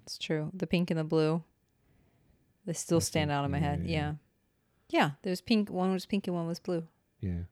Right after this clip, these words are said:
Speaker 1: Yeah. So that's melancholy. And boy, I mean, I'm happy to wrap that up, put tape on it, put it in the bed. Bring it back
Speaker 2: <laughs>
Speaker 1: only to listen to X Y U. Put it back under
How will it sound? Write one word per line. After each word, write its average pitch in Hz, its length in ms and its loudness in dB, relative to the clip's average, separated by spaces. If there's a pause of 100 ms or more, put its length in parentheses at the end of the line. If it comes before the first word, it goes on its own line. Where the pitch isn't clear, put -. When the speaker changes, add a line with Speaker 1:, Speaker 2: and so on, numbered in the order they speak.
(220)
Speaker 1:
Yeah. 151 240 -2 (220)
So 196 400 4 (800)
that's 214 280 -4
melancholy. 196 760 4
And 165 160 -2
boy, 190 460 6 (100)
I 185 60 -2
mean, 160 340 -2
I'm 170 140 -6
happy 170 320 -2
to 160 240 -2
wrap 190 300 2
that 214 420 6
up, 240 60 2 (400)
put - 200 -10
tape 240 340 -2
on 262 220 4
it, 254 60 0 (300)
put - 180 -4
it 339 220 2
in 359 100 0
the 381 80 0 (100)
bed. 156 440 0 (420)
Bring 208 180 4
it 220 60 2
back 240 180 4
Speaker 2:
<laughs> - 20 -4
Speaker 1:
only 277 320 4
to 285 140 2
listen 277 300 0
to 240 100 2
X - 240 0
Y 277 80 2
U. 285 120 2 (300)
Put 339 140 4
it - 100 -2
back 330 280 0
under 311 260 8